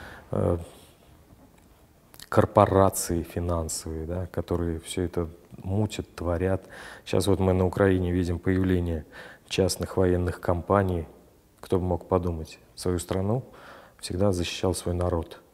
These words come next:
да? Шел за родину, за маму, за отечество. А сейчас у нас вот,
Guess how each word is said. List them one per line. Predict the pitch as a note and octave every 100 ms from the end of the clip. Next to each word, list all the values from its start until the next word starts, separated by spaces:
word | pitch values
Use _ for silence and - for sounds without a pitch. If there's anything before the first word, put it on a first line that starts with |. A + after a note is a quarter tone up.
| _
да? | F2 G2+ - - _ _ _ _ -
Шел | - E2 D#2+
за | F2
родину, | E2+ A2 G2+ F#2
за | E2 E2
маму, | F2 G2 E2+ - -
за | E2
отечество. | D#2 F2+ - - - D#2 - - - - - -
А |
сейчас | E2+ - A2 A2+
у | G2
нас | F#2+ - - -
вот, | F2 E2+ -